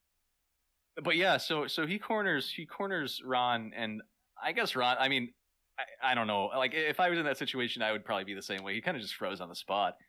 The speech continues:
I mean, it's Patrick's, I mean, it's the star of the show, Patrick Stewart. Um,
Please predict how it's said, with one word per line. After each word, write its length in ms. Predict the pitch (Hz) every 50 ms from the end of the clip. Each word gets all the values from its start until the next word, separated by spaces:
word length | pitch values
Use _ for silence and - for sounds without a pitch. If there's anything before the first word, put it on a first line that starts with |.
| _ - -
I 60 | 143
mean, 80 | 151 156
it's 100 | 127 -
Patrick's, 440 | - - - 175 147 - 117 - -
I 60 | 143
mean, 100 | 143 135
it's 80 | 131
the 100 | - -
star 300 | - - - - 175 156
of 60 | 131 110
the 40 |
show, 220 | 101 - - 123 95
Patrick 320 | - - 120 113 - 110 -
Stewart. 400 | - - 123 110 101 92 90 _ _ _ _ _ _ _ _ _ _ _ _ _ _ _
Um, 480 | - 110 107 107 104 101 95 90 90 90